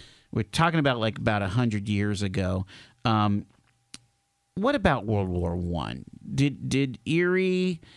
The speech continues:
send its, its, uh, measure of troops to the war? You know, what, what, what was some of the, kind of the, the coverage that you've seen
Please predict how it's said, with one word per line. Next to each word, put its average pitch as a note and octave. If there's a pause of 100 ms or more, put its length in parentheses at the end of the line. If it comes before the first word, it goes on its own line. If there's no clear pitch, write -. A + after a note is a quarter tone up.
(300)
send F3+
its, -
its, -
uh, D3+
measure D#3
of D3
troops -
to -
the D#3
war? D3+ (320)
You -
know, C3+
what, D#3+
what, D#3 (440)
what F#3+
was G3
some E3+
of C#3+
the, A#2+
kind C#3
of B2+
the, A2
the G#2+
coverage A#2
that F#2+
you've A2
seen F#2+